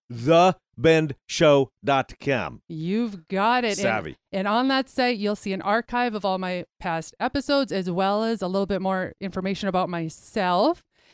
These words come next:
Speaker 2: and all the different players out there that you can use, the different apps that you can download the podcasts to, from Apple to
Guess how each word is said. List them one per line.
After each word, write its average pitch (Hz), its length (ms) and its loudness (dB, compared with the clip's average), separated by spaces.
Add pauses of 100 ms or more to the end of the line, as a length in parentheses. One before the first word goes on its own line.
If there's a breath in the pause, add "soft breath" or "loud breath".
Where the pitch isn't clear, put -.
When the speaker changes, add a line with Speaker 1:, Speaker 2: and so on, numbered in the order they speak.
(120)
Speaker 2:
and 262 480 2
all 233 160 2
the 233 100 0
different 233 260 -2
players 262 400 0
out 226 200 2
there 233 140 2
that 208 200 -2
you 220 140 -2
can 220 300 -4
use, 208 380 0
the 190 100 -2
different 202 320 -4
apps 214 320 -2
that 202 140 -4
you 202 120 -4
can 196 280 -8
download 220 420 -2
the 202 60 -4
podcasts 196 800 -6
to, 233 220 -2
from 165 320 -6
Apple 202 580 -2
to 170 340 -6